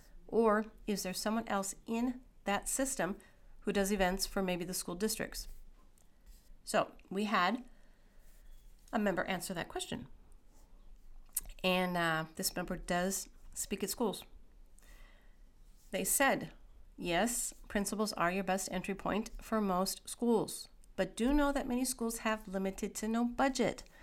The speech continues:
So it could be a little difficult to really make it pay unless you're an entertainer, uh, you know, or somehow related to the arts. And even then, don't expect too much.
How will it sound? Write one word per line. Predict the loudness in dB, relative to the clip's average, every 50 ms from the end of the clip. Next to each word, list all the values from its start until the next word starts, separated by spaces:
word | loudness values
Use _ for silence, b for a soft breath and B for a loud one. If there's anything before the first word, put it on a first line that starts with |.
| B B B B B B B B
So | -2 0 2 2 2 0
it | 0 -2 -4
could | -2 2 2 4 4 2 0 -2 -2
be | -2 0 -2 0 -2
a | -2
little | -2 0 -2 -2 -2 -2
difficult | -4 -4 -4 -4 -4 -6 -6 -4 -4 -4 -4 -6 -12 b b b b b b b b -6
to | -4 -2
really | 0 2 2 2 2 2
make | 0 0 0 -2
it | -4 -4 -2
pay | 0 0 0 0 -2 -2 -2
unless | 0 2 4 4 4 4 4 4 2 0 -2
you're | 0 0 -2 0 0
an | 2 2 2 2
entertainer, | 2 2 2 2 2 2 0 2 2 2 2 0 0 -4 -10 -20 -20 -20 -20 -20 B B B B B B B B B -6 -4
uh, | -2
you | -2 -2 -2
know, | -2 -2
or | -2 0
somehow | 0 2 2 2 2 2 2
related | 0 0 0 -2 -2 -4 -4 -6
to | -6 -4
the | -6 -4 0
arts. | 2 2 2 0 -2 -4 -4 -4 -4 b b b b b b b b b b -2
And | 0 0 2
even | 2 2 4 4 4 4
then, | 4 4 4 2 -2 -6 -12 -18 -16 -12
don't | -6 -4 -2 -2 -2 -4 -8
expect | -8 -6 -6 -4 -4 -6 -6 -8 -10 -12 -8
too | -6 -6
much. | -4 -6 -8 -10 -10 -12 -12 -12